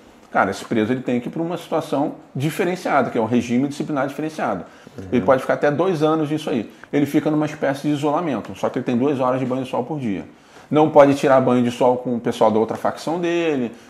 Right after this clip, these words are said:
Speaker 1: tem uma série de situações. Normalmente o R D D são as cadeias federais.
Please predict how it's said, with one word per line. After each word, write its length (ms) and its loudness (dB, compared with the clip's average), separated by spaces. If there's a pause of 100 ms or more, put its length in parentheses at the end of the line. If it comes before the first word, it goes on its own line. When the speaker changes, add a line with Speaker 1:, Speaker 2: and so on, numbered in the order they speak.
Speaker 1:
tem 120 -4
uma 100 0
série 220 0
de 60 -4
situações. 360 -4 (380)
Normalmente 460 6
o 20 6
R 140 4
D 120 4
D 260 0
são 140 -6
as 120 -4
cadeias 400 0
federais. 500 -4